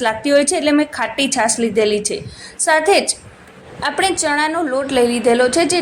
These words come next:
તમારા ઘરમાં અવેલેબલ હોય એ જ તમારે લેવાનો છે. અને હવે આપણે સૌથી પહેલાં જે આ છાશ લીધી છે એમાં અડધી ચમચી જેટલું મીઠું ઉમેરી દઈશું અને એને સારી રીતે મિક્સ કરી લઈશું.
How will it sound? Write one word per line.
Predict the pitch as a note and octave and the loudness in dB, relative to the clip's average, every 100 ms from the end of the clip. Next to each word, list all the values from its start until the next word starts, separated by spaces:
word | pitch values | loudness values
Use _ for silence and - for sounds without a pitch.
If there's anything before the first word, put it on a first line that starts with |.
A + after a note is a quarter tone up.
| C4+ | 2
તમારા | C4+ C#4+ D4+ | 2 2 0
ઘરમાં | A#3 C4 C#4 | 2 2 2
અવેલેબલ | C4 C#4 C#4 C#4+ D4+ | 4 2 2 2 2
હોય | D4+ G#3 - | 2 0 0
એ | E4+ | 0
જ | F#4 - | 0 -2
તમારે | C4+ B3+ A#3+ A#3+ | 0 2 2 2
લેવાનો | A3+ A3 A3 A3+ A#3 | 2 2 0 0 0
છે. | D#4+ G4+ - - - - | 0 -2 -10 -20 -14 -2
અને | D#4+ F#4+ | 2 2
હવે | C#4 C4+ F#4 | 2 2 2
આપણે | D4 E4 D4 | 2 0 2
સૌથી | B3+ B3 F#4 F#4 | 2 2 0 2
પહેલાં | A#3+ G#3 - A#3 | 2 0 -2 -2
જે | C#4 | 0
આ | C#4 - | 0 -2
છાશ | A#3+ D4+ - | -2 0 0
લીધી | E4 C4+ C#4 | 0 0 0
છે | - E3+ - C4 | 0 -2 -2 2
એમાં | D#4+ - A#3 | 2 4 0
અડધી | G#3+ C#4 C4+ | 0 0 0
ચમચી | B3+ C4 B3 | 0 -2 -2
જેટલું | B3 D4+ D4+ | -2 2 2
મીઠું | C4+ - B3+ | 2 0 2
ઉમેરી | A#3 A3 G3 | 2 2 2
દઈશું | G3+ A3+ - - - - | 0 0 -2 -6 -10 0
અને | D4 | 2
એને | D4 D#4 | 4 4
સારી | C#4 A#3+ D4 C#4 | 2 2 0 -2
રીતે | C4 E4 | 0 2
મિક્સ | C4 A#3+ - A3 | 2 -2 -4 0
કરી | A3 G#3+ | 2 2
લઈશું. | G3+ - - | 2 0 -2